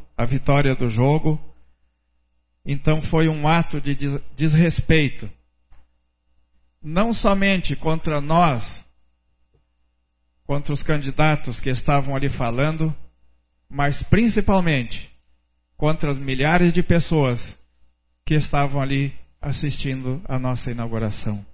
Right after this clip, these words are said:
É lamentável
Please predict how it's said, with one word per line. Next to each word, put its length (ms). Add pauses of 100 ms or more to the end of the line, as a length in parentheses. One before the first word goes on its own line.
(1900)
É 80
lamentável 880